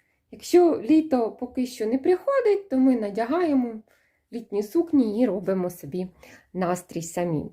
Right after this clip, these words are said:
Трьохметровий пояс довгий. Вчора у влозі на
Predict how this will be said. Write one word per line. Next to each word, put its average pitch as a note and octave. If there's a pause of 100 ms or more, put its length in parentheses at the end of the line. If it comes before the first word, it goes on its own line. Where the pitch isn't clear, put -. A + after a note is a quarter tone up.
(100)
Трьохметровий A#3
пояс G4+
довгий. C4+
Вчора A#3+ (440)
у G#3+
влозі A#3
на G#3+